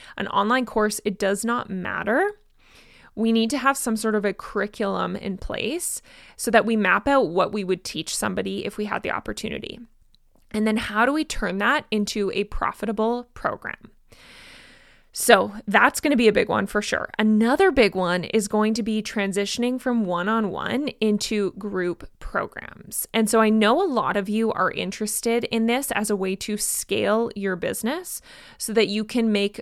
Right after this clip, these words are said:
more money having to spend less time on one-on-one work. Because, of course, we all know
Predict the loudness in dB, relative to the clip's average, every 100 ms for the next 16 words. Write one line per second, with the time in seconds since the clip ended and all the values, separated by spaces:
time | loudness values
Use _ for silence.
0 | -10 -6 -2 0 0 0 -2 -4 -4 -4
1 | 0 2 2 -2 -2 -2 -2 0 -2 -4
2 | -8 -6 -6 -6 -6 -6 -4 -4 -4 -4
3 | -4 -6 -6 -8 -6 -6 -6 -10 -10 0
4 | 4 4 2 -4 -12 -8 0 0 0 -4
5 | -4 -2 0 0 0 -4